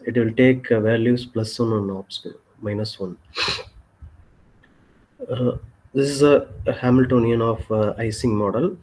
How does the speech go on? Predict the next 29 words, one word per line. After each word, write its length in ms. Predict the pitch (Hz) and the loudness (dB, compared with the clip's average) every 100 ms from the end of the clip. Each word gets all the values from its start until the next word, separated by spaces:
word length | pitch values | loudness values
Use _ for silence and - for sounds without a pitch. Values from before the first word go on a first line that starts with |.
| _ | _
minus 360 | 104 107 110 - | -2 0 -2 -4
J 280 | 101 113 131 | -6 0 0
sum 280 | 127 110 | 0 -2
over 220 | 107 113 104 | -2 -2 -2
S 220 | - - | -6 -4
I 100 | 107 | -4
S 260 | 98 - | -4 -8
J, 260 | 120 175 220 _ _ _ - _ _ _ | -6 -6 -6 _ _ _ -20 _ _ _
minus 360 | 113 120 120 - | -4 -2 -4 -6
B 220 | 107 156 | -2 -2
sum 320 | 156 113 110 | -2 -4 -2
of 160 | 120 117 - _ _ _ _ _ _ - | -2 -2 -12 _ _ _ _ _ _ -10
S 280 | 104 - | -8 -6
I. 160 | 107 95 - _ _ _ _ _ _ _ _ _ | -6 -6 -12 _ _ _ _ _ _ _ _ _
Um, 480 | 110 110 104 104 107 _ _ _ _ _ _ _ _ _ | -6 -6 -6 -10 -14 _ _ _ _ _ _ _ _ _
if 300 | 151 156 - _ _ - | 0 0 -2 _ _ -2
our 340 | 123 123 120 | 4 6 6
J 520 | 107 110 120 135 151 | 2 -4 2 4 4
is 180 | 143 135 | 2 2
a 180 | 127 120 | 4 4
interaction 520 | 120 117 135 131 120 | 2 0 0 0 -4
strength, 360 | - 147 202 208 | -4 -2 -2 -2
if 240 | 123 123 | -4 -4
J 340 | 113 117 131 135 | 0 4 4 4
is 120 | 135 | -2
greater 340 | 120 117 123 | 0 2 2
than 160 | 123 113 | 0 -2
zero, 480 | 104 107 147 208 | -4 -4 -2 -2
it, 120 | 170 | -4